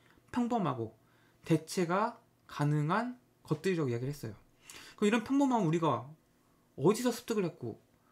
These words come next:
어떻게 이걸 자꾸 따르게 된 걸까요? 첫 번째, 학교와 시스템에 의해 세뇌당했다.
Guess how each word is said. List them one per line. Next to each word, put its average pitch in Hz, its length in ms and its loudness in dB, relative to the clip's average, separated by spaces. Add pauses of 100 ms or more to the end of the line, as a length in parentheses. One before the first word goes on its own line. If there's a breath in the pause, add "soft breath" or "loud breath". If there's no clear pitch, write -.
(120)
어떻게 233 400 0
이걸 160 460 2 (260)
자꾸 - 220 -12
따르게 240 300 2
된 135 120 -2
걸까요? 110 380 -6 (1300)
첫 202 160 -2
번째, 123 300 -2 (1040 loud breath)
학교와 247 420 4
시스템에 240 440 0
의해 175 260 4
세뇌당했다. 185 680 -4